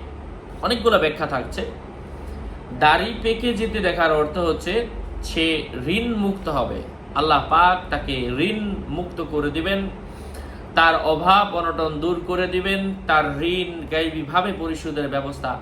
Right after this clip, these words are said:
আমার আল্লাহ করে দিবেন। স্বপ্নে কোনো মানুষ যদি তার দাড়িগুলা অনেক লম্বা লম্বা বড় বড় দেখে,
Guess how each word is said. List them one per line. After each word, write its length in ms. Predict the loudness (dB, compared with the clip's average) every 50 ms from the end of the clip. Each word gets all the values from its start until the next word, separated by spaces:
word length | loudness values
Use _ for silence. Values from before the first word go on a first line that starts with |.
| -6 -6
আমার 240 | -2 0 2 2
আল্লাহ 260 | 2 0 0 -2 -4 -4 -4
করে 160 | -6 -6 -6
দিবেন। 260 | -6 -8 -10 -10 -10 -12 -12 -12 -12 -14 -14 -14 -14 -14 -14 -16 -16 -16 -16 -16 -16 -16 -14 -14 -14 -14 -12
স্বপ্নে 340 | 0 2 2 2 4 2 2
কোনো 200 | 2 4 4 6
মানুষ 380 | 6 6 6 6 4 0 0 0
যদি 280 | 0 2 2 2 2 2
তার 240 | 4 4 4 4 4
দাড়িগুলা 500 | 4 4 4 4 2 0 0 4 4 4
অনেক 360 | 4 4 4 2 0 0 0
লম্বা 320 | 2 2 2 2 2 2 2
লম্বা 340 | 2 2 2 4 4 4 4
বড় 260 | 4 4 4 4 2
বড় 220 | 2 2 0 2
দেখে, 400 | 2 0 -2 -2 -2 -2 -2 -2